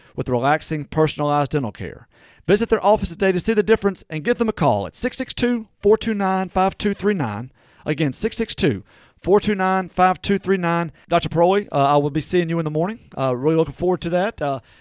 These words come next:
again, my visits, your visits will not be bad if you go there every six months or how often you need to, to get what you have to do done. Uh, I will be sitting down with him first thing in the morning,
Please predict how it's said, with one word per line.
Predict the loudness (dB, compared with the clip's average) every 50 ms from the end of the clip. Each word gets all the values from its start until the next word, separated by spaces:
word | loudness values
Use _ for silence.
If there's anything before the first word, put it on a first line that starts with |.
| _ _ _ _ _ -8
again, | -4 -2 0 0 2
my | 2 2 2
visits, | 4 4 4 4 4 0 -2 -4 -16 _ _ _ -10
your | -4 0 0 2
visits | 4 4 4 2 2 -2 -2
will | 0 0 2 2
not | 2 2 2
be | 2
bad | 4 4 4 4 2
if | 0 -2
you | 0
go | 2 2 4
there | 4 4 4 4 2
every | 0 -2 -2 -2
six | -4 -4 -6 -4 -2
months | 0 0 0 0 0 0
or | 0
how | 2 2 2 2
often | 2 2 0 0 -2 -6
you | -6 -6 -2
need | 0 0 0 2
to, | 2 2 2
to | 2 2 0
get | -2 -2 -2
what | -4 -6 -2
you | -2 -2
have | -2 -2
to | -2
do | -2 0
done. | 0 2 2 0 0 -2 -6 -12 -20 -20 -12 -6
Uh, | -2 2
I | 4 4
will | 4
be | 2 2
sitting | 0 0 -2 0 0
down | 0 2 2
with | 2 2
him | 2 2 2 0 -2
first | 0 0 2 2 2
thing | 0 0
in | 0 0
the | 2
morning, | 2 2 2 2 0 -2